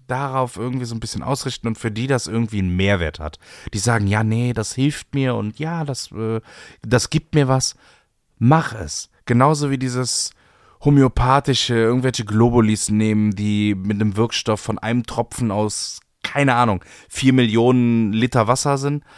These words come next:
Wenn du daran glaubst und es dir dann besser geht, dann mach es. Aber lass mich damit in Ruhe. So, zwing doch nicht dein, das ist so, wie wenn jetzt einer sagt: Komm, du musst ja an den und den Gott glauben, mach diese,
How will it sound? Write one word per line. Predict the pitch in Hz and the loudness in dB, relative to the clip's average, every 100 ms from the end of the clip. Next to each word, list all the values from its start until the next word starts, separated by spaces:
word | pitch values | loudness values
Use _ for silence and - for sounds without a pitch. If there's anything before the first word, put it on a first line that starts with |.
| - - _ - | -20 -20 _ 0
Wenn | 143 156 | 4 4
du | |
daran | 156 151 139 147 | 4 2 2 0
glaubst | 120 131 147 143 104 - - | 2 2 4 4 4 0 -2
und | 120 | -2
es | - | -2
dir | 135 | -4
dann | 127 127 | -2 -2
besser | 117 143 - 110 | 0 -2 -2 -4
geht, | 98 92 - | -4 -6 -2
dann | 117 117 113 113 | 2 2 2 2
mach | 127 151 - - | 0 -2 -6 -12
es. | - 104 95 - - _ _ _ | -4 -4 -2 -6 -10 _ _ _
Aber | - 98 101 | -2 2 2
lass | 120 - | 2 0
mich | 117 | 0
damit | 104 95 | 2 2
in | 92 | 2
Ruhe. | 120 113 - - - _ _ _ _ _ - - | 4 2 0 -18 -20 _ _ _ _ _ -20 -6
So, | 107 113 - 104 | 0 0 0 -4
zwing | - 127 165 165 | -4 0 0 2
doch | 143 - | 0 0
nicht | 135 143 - 127 | -2 -2 -4 -2
dein, | 143 160 | 0 0
das | 139 | -2
ist | 143 139 | -4 -6
so, | 156 | -6
wie | 143 143 | -6 -6
wenn | 147 139 120 - | -4 -6 -8 -10
jetzt | 139 139 - | -12 -12 -10
einer | 151 151 | -8 -6
sagt: | 139 147 - | -6 -8 -8
Komm, | - 175 160 | -2 0 2
du | 147 | 2
musst | 156 - | 0 -2
ja | 156 147 | -6 -6
an | 151 | -6
den | 143 156 | -6 -6
und | 151 | -6
den | 143 143 | -6 -6
Gott | 143 151 - | -6 -8 -8
glauben, | 139 139 | -8 -8
mach | 135 147 | -8 -10
diese, | - 147 | -10 -10